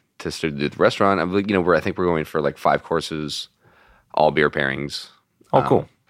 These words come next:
Speaker 1: I mean, I think the idea, you know, we're still kicking around some ideas, but I think potentially we'll do, like, once a month, hold, like, a panel where, you know, we might be like, "Oh, hey, Levy, you should come down."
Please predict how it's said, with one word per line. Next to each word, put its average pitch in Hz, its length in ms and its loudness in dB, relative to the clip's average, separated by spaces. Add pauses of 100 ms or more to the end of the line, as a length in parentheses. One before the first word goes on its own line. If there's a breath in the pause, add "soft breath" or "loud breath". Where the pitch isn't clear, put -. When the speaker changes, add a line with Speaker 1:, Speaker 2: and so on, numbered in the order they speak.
Speaker 1:
I - 460 -14
mean, 120 60 4
I - 20 2
think 131 220 2
the 113 100 6
idea, 95 360 6
you 104 120 2
know, 95 60 4
we're 87 100 6
still - 240 2
kicking 85 260 -2
around 82 140 0
some 78 140 -4
ideas, 76 340 2
but 92 140 -4 (100)
I - 60 -4
think 82 180 -4
potentially 82 420 -4
we'll 78 140 0
do, 78 160 2
like, 73 220 2
once 69 220 -2
a 76 40 -6
month, 71 280 -4
hold, 76 200 0
like, 67 160 -6
a - 40 -10
panel 69 360 -4 (920 soft breath)
where, 69 480 2
you 71 120 -8
know, 71 120 -2
we 71 140 -2
might 71 200 -2
be 73 100 0
like, 71 280 0
"Oh, 175 300 4
hey, 127 320 6
Levy, 113 260 2
you 92 120 2
should - 160 -4
come 113 160 0
down." 120 400 4